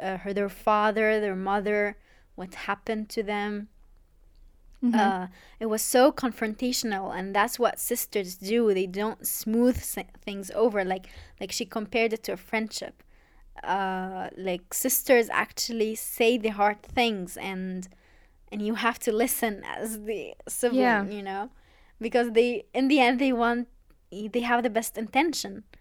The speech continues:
Speaker 2: True.
Speaker 1: Even though friends do the same, but with sisters, it's,
Speaker 2: It's
Speaker 1: it's
Speaker 2: different.
Speaker 1: different. Like,
Speaker 2: Yeah.
Speaker 1: the way she described it made me, yeah.
Speaker 2: It's
Speaker 1: Yeah.
Speaker 2: like, "Wow, I see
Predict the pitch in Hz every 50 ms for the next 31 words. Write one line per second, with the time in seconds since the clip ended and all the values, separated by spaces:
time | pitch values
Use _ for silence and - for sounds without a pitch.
0 | _ - _ - - 330 330 247 214 202 - _ _ _ _ _ _ _ - -
1 | - 269 349 359 370 403 392 349 302 254 247 285 381 330 - - 226 226 240 240
2 | - - - 214 233 254 233 208 185 180 - 175 180 - - 214 220 214 196 185
3 | 180 175 - - - - _ - _ _ - - _ - 220 247 254 - - -
4 | - - 320 311 - - - 403 392 349 - 247 226 - - - - - - -
5 | - - 262 247 - - 254 269 277 262 269 - 220 214 214 220 254 247 240 -
6 | 233 247 294 277 277 349 392 - - 427 427 370 - - - - - - 233 233
7 | 240 254 240 247 311 302 - - _ - 240 226 240 240 226 247 254 254 247 247
8 | - _ _ _ _ _ - 269 311 403 427 392 294 226 208 196 208 - _ _
9 | _ _ _ - _ - 262 220 254 285 302 294 - 311 - 233 226 240 339 330
10 | 440 480 427 330 269 240 214 208 214 220 247 285 - - 285 339 370 - - -
11 | 427 466 508